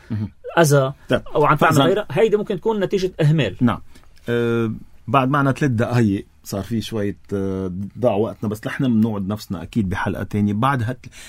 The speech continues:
Speaker 1: نحن ع-، كيف علينا نتصرف هلأ؟ بعد ما شوبت دكتور، بس نحن قادمين على موسم شوب.
Speaker 2: نعم.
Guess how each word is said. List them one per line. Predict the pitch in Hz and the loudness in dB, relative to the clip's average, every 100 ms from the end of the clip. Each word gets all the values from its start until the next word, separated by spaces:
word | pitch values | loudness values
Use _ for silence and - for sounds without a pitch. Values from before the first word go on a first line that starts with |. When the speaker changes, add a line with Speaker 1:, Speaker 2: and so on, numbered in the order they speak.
| - - - | -20 -20 -6
Speaker 1:
نحن | 139 - 143 | -4 -2 -4
ع-، | 127 | -2
كيف | 127 - 131 | -4 -6 -6
علينا | 113 120 110 | -4 -2 -2
نتصرف | 101 - 110 101 113 | -6 -8 -8 -6 -6
هلأ؟ | 107 | -8
بعد | 104 143 143 | -6 -6 -2
ما | 120 | -2
شوبت | 113 143 110 95 95 | 0 0 0 -2 -8
دكتور، | 92 - 110 101 - _ _ - | -12 -10 -8 -10 -12 _ _ -16
بس | 98 - | -12 -6
نحن | - - | -6 -4
قادمين | 123 123 107 117 151 151 143 | -4 -4 -2 0 2 0 -2
على | 104 104 | -2 -2
موسم | 110 151 - 170 | -2 -2 -4 -4
شوب. | - 175 107 - | 0 0 0 -2
Speaker 2:
نعم. | - 123 | 0 0